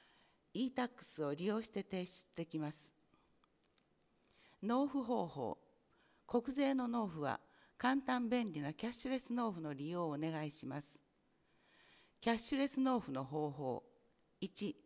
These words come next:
口座振替による納付。二、スマホ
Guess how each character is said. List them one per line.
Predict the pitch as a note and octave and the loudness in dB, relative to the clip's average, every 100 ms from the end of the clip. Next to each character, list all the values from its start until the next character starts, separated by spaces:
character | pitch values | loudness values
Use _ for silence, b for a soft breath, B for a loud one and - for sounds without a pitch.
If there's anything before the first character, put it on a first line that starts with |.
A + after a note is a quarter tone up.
| b b b - | b b b -4
口 | B3 C#4 | 2 4
座 | C4+ C4 | 4 0
振 | C4+ | 0
替 | A#3+ - D#3+ | 0 0 0
に | C#3+ C#3 | 0 0
よ | |
る | C#3 | -2
納 | C3+ C#3+ D#3+ | -4 -4 -6
付。 | - D3+ - _ _ _ _ _ _ _ | -6 -10 -10 _ _ _ _ _ _ _
二、 | - F3+ E3+ - b b | -6 -4 -4 -8 b b
ス | - | -4
マ | A3+ C#4+ | 2 2
ホ | C#4 | 2